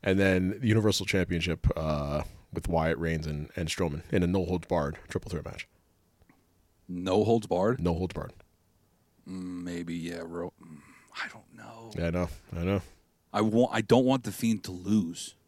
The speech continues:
Speaker 1: Neither do I, but I
Speaker 2: But
Speaker 1: think
Speaker 2: it also makes sense to, that's why you threw Braun Strowman in there, so that The Fiend wouldn't get pinned. So,
Speaker 1: Hmm.
Speaker 2: yeah, you know what? I'll go Roman.
Speaker 1: Uh, I, I think, yeah, I think Reigns is, is gonna win this, and I think Reigns,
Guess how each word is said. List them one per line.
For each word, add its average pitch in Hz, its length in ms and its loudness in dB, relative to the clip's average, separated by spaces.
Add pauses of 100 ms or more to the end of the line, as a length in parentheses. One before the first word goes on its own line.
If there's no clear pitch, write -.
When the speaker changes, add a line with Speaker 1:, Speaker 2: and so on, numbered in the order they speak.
(140)
Speaker 1:
Neither 95 140 6
do 87 140 4
I, 80 200 2 (160)
but 85 240 4 (760)
I 98 80 2
Speaker 2:
But 117 100 8
Speaker 1:
think 113 100 8
Speaker 2:
it 107 60 6
also 123 300 4
makes 113 300 4
sense 113 260 2
to, 101 200 2
that's 104 320 0
why 110 80 6
you 98 160 4
threw 101 240 2
Braun 98 220 4
Strowman 98 360 0
in 90 120 -2
there, 87 180 -2
so - 220 0
that 92 240 -4
The - 40 -6
Fiend 98 300 -6
wouldn't 92 180 -8
get 87 160 -10
pinned. 82 400 -10 (320)
So, - 140 2
Speaker 1:
Hmm. 120 60 6
Speaker 2:
yeah, 107 180 4
you 110 120 4
know 120 140 8
what? 127 220 6
I'll 113 120 4
go 113 120 6
Roman. 92 400 2 (320)
Speaker 1:
Uh, 104 180 0
I, 110 120 -6
I 107 80 0
think, 95 220 0
yeah, 90 180 4
I 92 60 2
think 95 140 0
Reigns 98 260 4
is, 92 140 -4 (100)
is 92 140 0
gonna 92 140 2
win 92 160 4
this, 87 260 2
and 82 720 -2 (380)
I 101 120 4
think 101 220 2
Reigns, 110 640 4